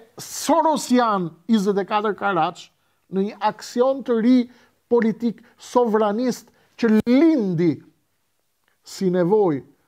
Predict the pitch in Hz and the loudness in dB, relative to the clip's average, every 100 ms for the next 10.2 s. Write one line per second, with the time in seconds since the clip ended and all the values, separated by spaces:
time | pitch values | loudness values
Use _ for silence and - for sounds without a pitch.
0 | _ 170 156 165 175 - - 294 302 208 | _ -8 -2 0 -2 -4 -2 2 4 2
1 | 143 160 165 165 160 165 151 - 139 143 | -2 -8 -8 -6 -8 -8 -10 -8 -8 -6
2 | 143 170 190 247 - _ _ _ _ _ | -6 -8 -8 -10 -12 _ _ _ _ _
3 | _ 226 226 240 247 _ _ _ _ - | _ 2 2 2 -2 _ _ _ _ -6
4 | 202 208 208 180 202 180 - - 170 160 | -2 -2 -2 -6 -2 -4 -4 -6 0 0
5 | 151 - _ _ _ _ _ - - 160 | 0 -6 _ _ _ _ _ -12 -4 -2
6 | 156 151 170 165 147 165 160 - _ _ | 0 0 -2 -4 -4 -4 -6 -12 _ _
7 | - 170 - 190 185 175 - 160 156 147 | -8 -8 -6 -4 -4 -4 -8 -4 -2 -2
8 | 175 160 139 147 139 _ _ _ _ _ | -4 -4 -4 -8 -10 _ _ _ _ _
9 | 151 151 156 135 147 143 - 143 143 139 | -6 -4 -4 -4 -4 -4 -8 -6 -4 -6
10 | - 139 | -6 -8